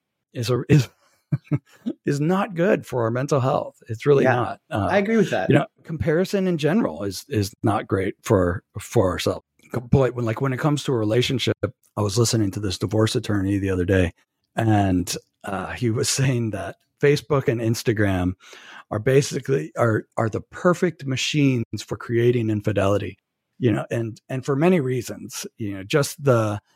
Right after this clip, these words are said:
Speaker 1: the easy access to, you know, people we, uh, we used to know in high school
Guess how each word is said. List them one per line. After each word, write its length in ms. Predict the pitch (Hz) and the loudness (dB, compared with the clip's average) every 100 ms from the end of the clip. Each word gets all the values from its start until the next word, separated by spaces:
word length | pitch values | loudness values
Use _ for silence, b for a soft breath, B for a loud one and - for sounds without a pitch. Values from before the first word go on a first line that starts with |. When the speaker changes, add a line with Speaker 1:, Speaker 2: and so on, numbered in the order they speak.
| _ | _
Speaker 1:
the 140 | 143 - | -2 0
easy 360 | 175 170 175 - | 2 2 0 -4
access 760 | 131 127 - 147 123 110 - - B B B _ | -8 -6 0 2 2 -2 -8 -12 B B B _
to, 880 | - - 135 127 120 113 110 113 - - | -8 -2 2 2 2 0 -2 -4 -8 -10
you 100 | 110 | -12
know, 120 | 92 | -10
people 320 | - 160 151 | -8 -4 -2
we, 300 | 139 135 131 | -2 0 2
uh, 80 | 131 | 0
we 200 | 127 135 | -2 -4
used 180 | 139 - | -2 -2
to 120 | 135 - | -4 -2
know 180 | 135 127 | 0 0
in 60 | 120 | 2
high 160 | 123 | 2
school 320 | 123 - 110 | 0 -2 -4